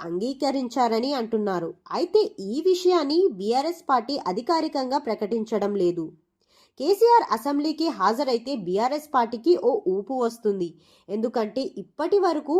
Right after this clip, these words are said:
ఒకటి రెండు సార్లు అసెంబ్లీకి వచ్చినా హాజరు కోసం అన్నట్లుగా వచ్చి వెళ్లారు, కానీ ఎలాంటి కార్యక్రమంలో పాలు పంచుకోలేదు. కేసీఆర్ అసెంబ్లీకి వస్తే కాంగ్రెస్ కాకవికలం అవుతుందన్న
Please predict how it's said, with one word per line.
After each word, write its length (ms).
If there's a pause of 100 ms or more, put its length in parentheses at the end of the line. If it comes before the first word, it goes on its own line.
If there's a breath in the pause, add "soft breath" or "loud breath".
(180)
ఒకటి 320
రెండు 280
సార్లు 340
అసెంబ్లీకి 560
వచ్చినా 340 (160)
హాజరు 460
కోసం 260 (100)
అన్నట్లుగా 600
వచ్చి 300
వెళ్లారు, 440
కానీ 260 (580 soft breath)
ఎలాంటి 420 (100)
కార్యక్రమంలో 640 (100)
పాలు 280
పంచుకోలేదు. 640 (460)
కేసీఆర్ 480 (100)
అసెంబ్లీకి 480
వస్తే 260 (200)
కాంగ్రెస్ 360 (100)
కాకవికలం 640 (120)
అవుతుందన్న 540